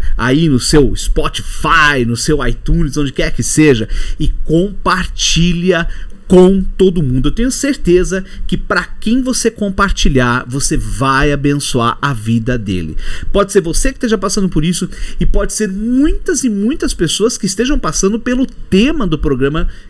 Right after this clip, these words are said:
que eu estou apresentando hoje. E já vou falar mais sobre isso, porque inclusive eu tô trazendo esse tema pra vocês hoje. E além disso, curte aqui, se você tá no YouTube, curte aqui esse vídeo. Se inscreva aqui no canal e aperta o sininho, mas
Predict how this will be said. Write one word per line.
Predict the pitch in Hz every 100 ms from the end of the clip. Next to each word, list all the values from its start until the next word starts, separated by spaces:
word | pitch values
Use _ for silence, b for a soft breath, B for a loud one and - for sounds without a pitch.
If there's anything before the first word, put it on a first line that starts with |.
| -
que | 180
eu | 220
estou | - 180
apresentando | 190 185 185 180 240 294
hoje. | 135 - -
E |
já | 101
vou | 107
falar | 117 135
mais | 139 151
sobre | - 196
isso, | 190 220
porque | - 339 - 180
inclusive | 226 165 120 123 147
eu |
tô | 151 156
trazendo | 180 160 123
esse | 147 143
tema | 131 131
pra | 123
vocês | 113 110 110
hoje. | 92 80 - B B B B B -
E | 277 269 156
além | 156 156 247
disso, | 196 170 - - - -
curte | - 262 359 -
aqui, | 202 - 139
se | 151
você | 139 131 208
tá | 247
no | 170
YouTube, | 127 185 185 120 - -
curte | - 196 202 -
aqui | - 135 123
esse | 113
vídeo. | 98 104 110 110 110 - - - - - - - - -
Se | - 214
inscreva | 240 - - 226 220
aqui | 185 160
no | 143
canal | 123 113 131 127 B B B
e | 151
aperta | 160 240 240 -
o |
sininho, | - 156 127 160 139
mas | 113